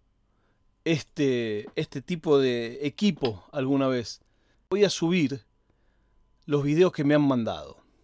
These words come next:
Y si alguien fue víctima de esta estafa, me gustaría que me lo cuente. Leí una, para cerrar este capítulo, que me impresionó mucho, y era de gente que vendía la caja del iPhone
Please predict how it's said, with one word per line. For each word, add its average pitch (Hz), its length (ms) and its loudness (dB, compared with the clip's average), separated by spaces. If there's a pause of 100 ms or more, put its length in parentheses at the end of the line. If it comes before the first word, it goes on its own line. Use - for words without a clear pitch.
(300)
Y 165 80 -4
si 175 220 2
alguien 143 640 6 (800)
fue 135 220 -2
víctima 131 460 -2
de 120 60 -4
esta 127 140 -12
estafa, 139 300 -6
me 147 80 -2
gustaría 120 280 -8
que 113 60 -8
me 104 100 -6
lo 101 80 -12
cuente. - 360 -20 (400)
Leí 202 300 6
una, 196 420 4 (920)
para 101 180 -10
cerrar 123 280 -4
este 117 180 -8
capítulo, 107 560 -10 (280)
que 123 100 -6
me 120 100 0
impresionó 120 420 -2
mucho, 139 400 0 (880)
y 156 120 2
era 139 200 8
de 135 120 4
gente 151 420 2
que 139 220 4
vendía 160 520 4
la 175 140 6
caja 190 640 0 (260)
del 135 220 -8
iPhone 110 480 -4